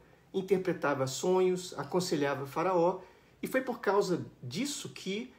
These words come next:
ele desempenhou um papel crucial na salvação do Egito da fome durante os sete anos. Ele se tornou, na verdade, um dos homens mais poderosos do Egito. Ele providenciou também o envio de mantimentos para sua família,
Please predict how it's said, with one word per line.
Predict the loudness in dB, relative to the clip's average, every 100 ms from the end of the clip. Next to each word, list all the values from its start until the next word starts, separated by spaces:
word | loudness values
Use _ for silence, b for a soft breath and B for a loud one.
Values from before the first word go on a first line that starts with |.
| b b -2
ele | 2 2 4
desempenhou | 6 6 6 4 4
um | 4
papel | 0 4 2 2
crucial | -2 -2 2 2 2 2
na | -2
salvação | 2 2 2 0 -2
do | -2
Egito | -2 -2 -4 -6 -18 b b b 0
da | 0
fome | 2 2 2 0 -4 -12 _
durante | 4 6 4
os | 0
sete | -2 -2 0
anos. | 0 0 -4 -10 -20 _ b b b b _ 4
Ele | 4
se | 4
tornou, | 2 4 4
na | 6
verdade, | 6 4 2
um |
dos | 0 2
homens | 4 2
mais | -2 -2
poderosos | -2 2 4 4 4 0
do | -2
Egito. | -2 -4 -8 -12 -20 b b b b _ -2
Ele | 0
providenciou | 8 8 8 -2 0 4 4
também | 4 2 4
o | 4
envio | 2 0 -2
de | 0
mantimentos | -2 -2 -2 0 0 -2
para | -6
sua | -4 -2
família, | 0 -2 -2 -4 -4 -8